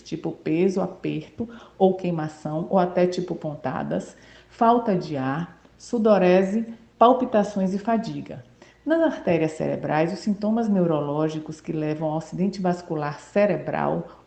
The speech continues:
ou em A V Cs podem ser caracterizados por formigamentos, paralisias, perda da fala e sonolência.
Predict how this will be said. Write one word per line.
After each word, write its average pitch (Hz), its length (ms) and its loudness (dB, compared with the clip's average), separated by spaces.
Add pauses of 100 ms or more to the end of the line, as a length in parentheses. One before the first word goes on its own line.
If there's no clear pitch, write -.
ou 170 500 6
em 180 140 0 (160)
A 170 140 8
V 160 160 0
Cs 151 520 -8 (320)
podem 208 360 4
ser 143 400 -6 (360)
caracterizados 180 960 2
por - 300 -8
formigamentos, 156 1080 0
paralisias, 151 960 0
perda 196 380 2
da 175 120 0
fala 165 360 -4
e 180 40 0
sonolência. 208 720 -2